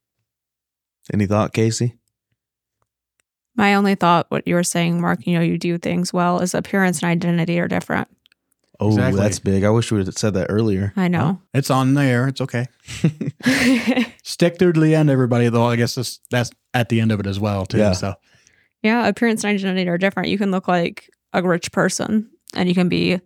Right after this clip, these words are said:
Speaker 2: thousands of dollars in debt. Everybody who sees you might think that you're well off, but you're struggling to stay afloat despite what you have.
Speaker 1: Right.
Speaker 2: You can act like a Christian, do everything a Christian should do,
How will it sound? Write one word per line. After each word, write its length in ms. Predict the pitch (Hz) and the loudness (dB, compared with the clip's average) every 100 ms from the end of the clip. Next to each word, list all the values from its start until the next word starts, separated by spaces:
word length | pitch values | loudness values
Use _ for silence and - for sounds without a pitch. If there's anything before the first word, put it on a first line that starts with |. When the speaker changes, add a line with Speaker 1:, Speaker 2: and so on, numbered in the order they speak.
| _ | _
Speaker 2:
thousands 360 | - 180 190 185 | -2 0 0 -2
of 80 | 170 | 0
dollars 320 | 175 180 180 | 2 2 0
in 100 | 180 | -2
debt. 320 | 202 240 - _ _ _ _ _ _ _ _ _ - | 0 -2 -4 _ _ _ _ _ _ _ _ _ -2
Everybody 300 | 190 190 180 | 0 2 2
who 80 | 175 | 0
sees 340 | - 247 226 | 0 0 2
you 80 | 190 | 0
might 200 | 180 - | 0 0
think 160 | 185 - | 0 0
that 140 | 180 | -2
you're 100 | 170 | 0
well 220 | 165 165 | 2 2
off, 480 | 180 214 185 - - _ _ - | 2 2 0 -4 -18 _ _ -4
but 240 | 180 170 | -2 0
you're 80 | 185 | 0
struggling 380 | - 175 175 170 | 0 -2 0 0
to 60 | 170 | 0
stay 180 | 175 | 0
afloat 300 | 165 196 220 | 0 0 -2
despite 240 | - - - | -2 -2 -2
what 160 | - | 0
you 60 | 190 | 0
have. 500 | 196 202 - - - - | 2 2 -2 -4 -10 -2
Speaker 1:
Right. 260 | 95 92 - _ _ | 0 0 -4 _ _
Speaker 2:
You 140 | - 190 | -2 0
can 440 | 180 160 175 185 _ - | 0 0 -4 -6 _ -4
act 300 | - 226 262 | -2 0 -2
like 100 | 202 | -2
a 80 | 170 | -4
Christian, 600 | - 180 - - 240 - _ _ _ _ - 196 | -4 -4 -2 -2 -2 -6 _ _ _ _ -8 -4
do 180 | 175 190 | 2 2
everything 260 | 185 190 170 | 2 0 0
a 60 | |
Christian 360 | - 180 - 170 | -2 -2 -2 -2
should 240 | - 208 | -2 -2
do, 360 | 208 - 214 | -2 -2 -2